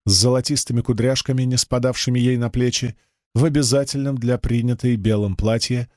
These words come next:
с разноцветной каймой по подолу.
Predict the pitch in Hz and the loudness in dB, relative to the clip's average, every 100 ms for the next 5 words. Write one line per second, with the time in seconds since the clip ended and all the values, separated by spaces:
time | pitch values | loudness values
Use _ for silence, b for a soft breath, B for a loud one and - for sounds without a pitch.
0 | _ - - 127 113 113 - 117 120 113 | _ -2 0 2 2 0 0 -2 0 -2
1 | - 107 101 101 - 95 101 80 64 50 | 0 0 0 0 -2 -2 -2 0 -2 -4
2 | 50 | -10